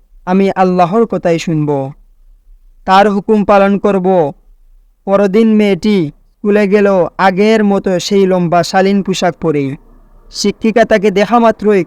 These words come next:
কড়া ভাষায় ভর্ৎসনা শুরু করলেন। মেয়েটি এক পর্যায়ে কেঁদে ফেলল এবং কেঁদে কেঁদে বলল, "আমি কার আনুগত্য করব, আপনিই বলুন। আপনার নাকি যে আমাকে এত সুন্দর করে সৃষ্টি করেছেন তার?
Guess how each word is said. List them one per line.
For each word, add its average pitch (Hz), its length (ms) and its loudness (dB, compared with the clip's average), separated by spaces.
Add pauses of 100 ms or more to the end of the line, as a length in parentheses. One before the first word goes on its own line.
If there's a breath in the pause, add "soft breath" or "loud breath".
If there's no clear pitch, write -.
কড়া 220 200 2
ভাষায় 208 340 0
ভর্ৎসনা 202 460 -4
শুরু 196 240 -4
করলেন। 190 580 0 (1120)
মেয়েটি 196 360 0
এক 214 140 0 (100)
পর্যায়ে 214 440 0
কেঁদে 208 340 -2
ফেলল 208 640 0 (640)
এবং 185 540 0 (120)
কেঁদে 208 240 0
কেঁদে 208 240 2
বলল, 202 280 2 (720)
"আমি 180 180 -2
কার 202 400 2
আনুগত্য 196 560 -2
করব, 185 540 0 (140)
আপনিই 208 400 0
বলুন। 165 420 -2 (760)
আপনার 208 680 0 (140)
নাকি 185 260 -2
যে 175 200 0
আমাকে 196 380 0
এত 196 140 -4
সুন্দর 202 480 -2
করে 202 180 -2
সৃষ্টি 196 380 -4
করেছেন 190 480 -4
তার? 151 260 0